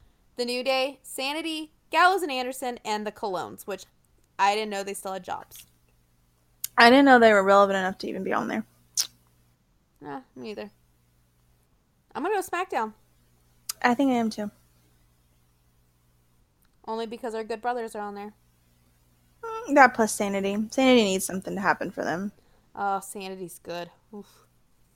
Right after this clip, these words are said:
Speaker 1: All right, then we have the Cruiserweight Championship match:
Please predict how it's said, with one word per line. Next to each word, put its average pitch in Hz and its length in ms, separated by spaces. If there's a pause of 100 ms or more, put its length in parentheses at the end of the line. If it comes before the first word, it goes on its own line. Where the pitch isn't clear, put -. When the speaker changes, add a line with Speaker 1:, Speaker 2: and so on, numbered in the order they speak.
(340)
Speaker 1:
All 214 120
right, 262 320
then 247 120
we 285 140
have 285 220
the 277 100
Cruiserweight 269 560
Championship 285 640
match: 381 320